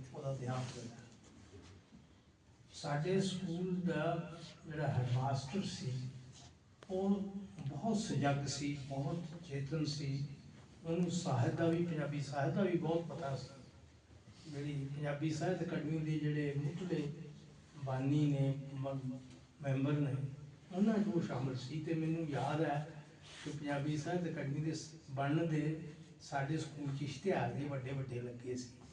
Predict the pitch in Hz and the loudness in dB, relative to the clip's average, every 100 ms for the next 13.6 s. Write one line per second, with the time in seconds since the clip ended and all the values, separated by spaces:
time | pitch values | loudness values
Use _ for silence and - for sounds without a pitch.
0 | - - 147 135 - - 135 139 123 120 | -18 -8 -2 -2 -2 -8 -8 -4 -2 -2
1 | 123 120 117 113 117 113 113 - 113 - | -2 -2 -2 -2 -4 -6 -8 -10 -16 -18
2 | - - - - - - - - - 175 | -14 -6 -6 -6 -10 -16 -20 -20 -4 2
3 | 208 208 208 175 175 165 143 143 160 170 | 4 6 8 8 6 4 4 4 4 4
4 | 190 190 202 202 196 196 - - 151 - | 0 0 2 6 6 4 0 0 2 2
5 | - 175 - - 156 170 175 156 135 151 | 2 0 -4 -6 -4 -2 -2 -4 -4 -2
6 | - 196 - - 139 139 - - - - | 0 2 0 -2 -4 -4 -6 -12 -16 -20
7 | - - - 151 120 - 165 160 147 120 | -20 -16 -6 -2 0 0 0 0 0 2
8 | 127 131 131 139 - - 156 147 - 190 | 2 0 0 -2 -4 -4 -4 -4 -2 -2
9 | 175 127 117 117 151 160 131 - - - | 0 0 -2 -2 -4 -4 -6 -6 -10 -14
10 | - - - - - - - - - 202 | -18 -18 -20 -20 -20 -20 -20 -20 -4 2
11 | 208 208 220 - - 254 - 240 202 170 | 2 4 4 4 4 4 6 8 8 8
12 | 180 202 160 147 156 151 185 220 220 190 | 6 4 2 0 0 0 2 4 4 2
13 | 175 170 - 135 143 | 4 2 0 -2 -4